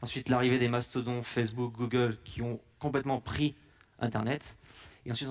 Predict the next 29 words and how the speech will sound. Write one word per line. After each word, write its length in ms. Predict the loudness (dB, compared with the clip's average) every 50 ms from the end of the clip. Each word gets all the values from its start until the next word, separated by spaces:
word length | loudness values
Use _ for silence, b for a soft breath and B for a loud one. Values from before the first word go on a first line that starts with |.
| -4 -2
ce 80 | -2
qu'on 100 | 0 0
a 80 | 2 2
eu 140 | 2 2 0
appelé 400 | 0 0 -2 0 2 4 4 6
la 160 | 4 4 2
seconde 280 | 2 -2 -2 -4 -2
phase, 180 | -2 -2 -2 -2
qui 100 | -2 0
a 40 | 0
eu 20 |
il 40 | 2
y 20 |
a 20 | 2
quelques, 200 | 2 2 2 0
il 80 | 0
y 60 | 2 2
a 80 | 2
cinq, 300 | 0 0 0 0 -2 -2 -2
dix 200 | -2 0 2 2
ans, 180 | 2 0 -2 B B B B B B
c'est 140 | -2 2 4
la 100 | 6 6
ubérisation. 840 | 6 4 2 4 6 6 8 8 6 6 4 4 0 -2 -4 -6 -8 -10 B B B B B B B B B -4
Donc 180 | -2 -2 0 0
en 60 | 0
fait, 220 | 2 2 2 2 0 -4 -14 -20 _
s-, 300 | -6 -4 -4 -4 -4 -8 -14 _ _ _ _ _ _
mettre 320 | 4 6 6 6 6 2